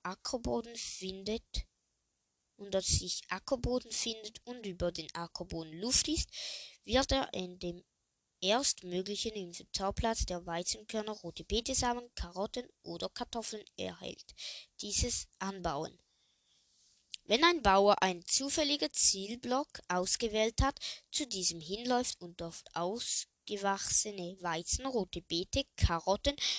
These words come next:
oder Kartoffeln findet, wird er sie diese abbauen. Also, ich habe jetzt schon ein,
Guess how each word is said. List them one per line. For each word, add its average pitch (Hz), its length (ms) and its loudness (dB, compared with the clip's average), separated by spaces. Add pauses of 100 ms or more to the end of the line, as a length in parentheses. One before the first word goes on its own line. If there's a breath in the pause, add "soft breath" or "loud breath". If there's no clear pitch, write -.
(180 loud breath)
oder 330 240 8
Kartoffeln 226 640 2
findet, 220 640 -2
wird 196 360 2
er 277 200 4
sie - 360 -2
diese 185 420 -2 (140)
abbauen. 175 640 4 (2750)
Also, 190 560 4
ich - 480 2 (1500 loud breath)
habe 214 280 6
jetzt 190 160 8
schon 190 180 2
ein, 185 300 0